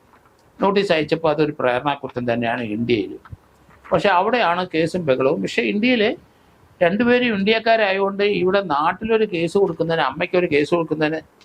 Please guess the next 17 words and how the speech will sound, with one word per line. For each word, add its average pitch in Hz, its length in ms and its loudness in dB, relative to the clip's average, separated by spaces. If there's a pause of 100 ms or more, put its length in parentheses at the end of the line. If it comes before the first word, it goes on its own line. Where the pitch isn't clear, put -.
(480)
തടസ്സമില്ല. 156 540 2 (100)
ശൈ-, 156 360 2 (140)
ശൈലജ 175 340 0
എന്ന് 190 240 0
പറഞ്ഞ 180 160 -2
അമ്മയ്ക്ക് 156 520 -2 (540)
തൻ്റെ 214 260 2
മകളെ 220 340 2
അവിടെ 190 200 2
വെച്ച് 190 240 -4
ഭീഷണിപ്പെടുത്തി, 175 640 -4 (380)
സ്ത്രീധന, 202 340 2 (440)
ഏ, 190 40 2 (200)
പണം 185 200 2 (100)
വേണമെന്ന് 175 440 0
പറഞ്ഞു. 156 260 0 (200)
അത് 175 140 2